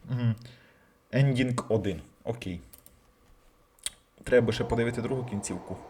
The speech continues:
Get off the train. Е, так, все, ми тут видимо відомі, е, марки. Коротше, ладно, менше з тим. Почекайте, пробіл.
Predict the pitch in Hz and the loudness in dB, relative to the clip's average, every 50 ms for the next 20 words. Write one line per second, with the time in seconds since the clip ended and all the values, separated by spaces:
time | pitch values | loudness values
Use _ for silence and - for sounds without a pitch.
0 | - - - - - - - - - - - - - - - - - - - - | -18 -18 -18 -18 -18 -18 -18 -18 -18 -20 -18 -18 -18 -18 -18 -18 -18 -18 -18 -18
1 | - - - 135 139 - - - 135 123 107 98 104 87 - - 104 92 90 90 | -14 4 6 6 6 6 6 6 6 6 6 2 0 -2 0 0 2 2 2 0
2 | - - - - - - - - - - - - - - - - - - - - | -6 -10 -16 -18 -18 -18 -18 -18 -18 -18 -18 -18 -18 -18 -18 -18 -18 -18 -18 -18
3 | - - - - - - - - - - - - 117 117 117 117 117 117 113 117 | -16 -16 -16 -16 -18 -18 -20 -20 -20 -10 -2 2 4 6 8 8 8 6 8 10
4 | 143 123 113 - - - - - 131 117 117 120 117 127 120 120 123 117 113 113 | 10 10 10 10 4 0 6 6 8 8 8 4 4 4 4 4 6 6 6 6
5 | 110 107 104 - - - - - - - - 117 123 123 135 120 120 117 110 104 | 6 4 4 2 -4 -12 -14 -14 -12 -6 0 2 6 8 8 8 8 8 6 6
6 | 90 - 107 110 107 98 104 131 156 165 - - - 151 147 143 139 - - - | 6 4 4 4 6 6 4 4 4 2 2 4 6 6 6 6 4 -2 -10 -14
7 | - - - - 113 104 - - - 101 98 95 98 101 101 - - - - 110 | -16 -4 2 4 4 4 4 2 0 0 0 0 0 0 -2 -2 -4 -2 -2 -2
8 | 104 - - - - - 92 85 - - - - - - - - - - - - | -2 -2 -6 -8 -4 -4 -4 -4 -4 -8 -16 -18 -18 -18 -18 -18 -18 -18 -18 -16
9 | - - - - 117 - 113 101 - 92 90 - 98 98 92 87 | -10 -8 -6 -6 -4 -2 -2 -2 -2 -4 -4 -4 -4 -2 -2 -4